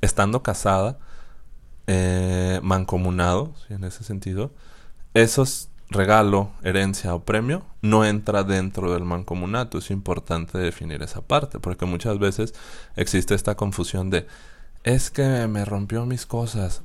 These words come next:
Pues sí, pero eran de ambos. "Ah, pero es que me lo regalaron".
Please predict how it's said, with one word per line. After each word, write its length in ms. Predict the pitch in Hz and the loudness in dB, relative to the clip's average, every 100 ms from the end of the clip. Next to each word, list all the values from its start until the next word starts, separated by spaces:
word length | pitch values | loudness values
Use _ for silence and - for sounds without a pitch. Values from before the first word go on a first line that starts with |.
| - | -6
Pues 160 | 90 | -8
sí, 140 | - 98 | -6 -6
pero 200 | 92 87 | -2 -2
eran 220 | 92 95 | -2 -2
de 60 | 92 | -2
ambos. 360 | 87 80 - - - - | -2 -6 -10 -14 -14 -6
"Ah, 220 | 98 92 | -2 -2
pero 180 | - 90 | 0 0
es 100 | 110 | 0
que 100 | - | -2
me 100 | 110 | -2
lo 100 | 98 | 0
regalaron". 560 | 90 87 82 90 92 | 0 0 0 0 -2